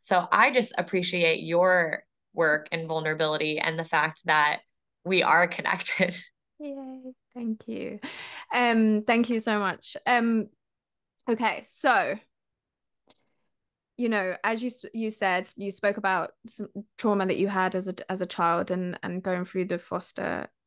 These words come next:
Speaker 2: system.
Speaker 1: Yeah.
Speaker 2: Do you wanna share anything about, y-, you know, that time and what that looked like for you in terms of, I, I think you were adopted, is that right? Did you get adopted?
Speaker 1: Right.
Speaker 2: Yeah.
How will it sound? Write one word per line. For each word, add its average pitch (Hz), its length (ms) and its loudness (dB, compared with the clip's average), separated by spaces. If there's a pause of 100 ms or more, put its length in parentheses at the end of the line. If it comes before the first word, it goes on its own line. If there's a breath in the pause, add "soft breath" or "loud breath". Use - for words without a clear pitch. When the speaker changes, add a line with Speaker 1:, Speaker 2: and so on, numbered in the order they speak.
(160)
Speaker 2:
system. - 800 -6 (1000 loud breath)
Speaker 1:
Yeah. 165 120 -14 (340)
Speaker 2:
Do 220 100 0
you 208 80 6
wanna 208 180 4
share 202 340 2
anything 196 400 -2
about, 190 560 0 (420)
y-, - 140 -14 (180)
you 196 160 -6
know, 175 320 -8 (480)
that 180 200 -2
time 196 460 2
and 202 140 2
what 180 160 0
that - 160 -4
looked 185 200 -4
like 190 140 -2
for - 120 -10
you 190 100 0
in 185 140 -2
terms 185 340 -6
of, 196 280 -6
I, - 160 -2
I 196 100 2
think - 340 0 (160)
you 202 180 2
were 185 100 6
adopted, 185 460 -2
is 262 140 -6
that - 220 -4 (180)
right? 196 460 -2 (440)
Did 208 160 -4
you 202 60 -2
get 202 140 0
adopted? 196 260 0
Speaker 1:
Right. 185 220 2 (160)
Speaker 2:
Yeah. 208 200 2